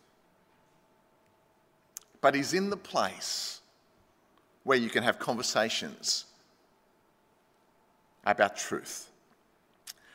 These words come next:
God knows us and takes the initiative in salvation. I think so important. "God knew me before the creation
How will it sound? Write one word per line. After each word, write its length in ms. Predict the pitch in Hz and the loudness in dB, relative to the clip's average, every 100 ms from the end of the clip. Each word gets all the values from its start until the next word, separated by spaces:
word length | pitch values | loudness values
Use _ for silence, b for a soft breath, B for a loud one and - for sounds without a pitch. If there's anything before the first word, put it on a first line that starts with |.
| b | b
God 200 | - 139 | 2 4
knows 260 | 131 139 143 | 10 8 8
us 120 | 147 | 2
and 100 | 120 | 0
takes 280 | - 139 - | 6 6 6
the 100 | 135 | 2
initiative 640 | 113 127 147 - 117 101 | 2 4 4 4 4 2
in 80 | 113 | 0
salvation. 680 | - 120 107 117 107 - 87 | 6 6 8 6 4 0 -4
I 60 | |
think 180 | 95 120 | -4 -6
so 220 | - 151 | 0 2
important. 500 | 127 - 101 87 - B B B 127 | 2 -2 -2 -2 -4 B B B -2
"God 340 | 160 208 214 | 6 8 8
knew 380 | 175 143 160 185 | 0 -4 -2 0
me 220 | 190 202 | 2 2
before 400 | 156 139 - 160 | 2 -4 -2 0
the 100 | 151 | 0
creation 720 | 147 - 139 139 151 - 147 | -4 -2 4 4 2 -4 -8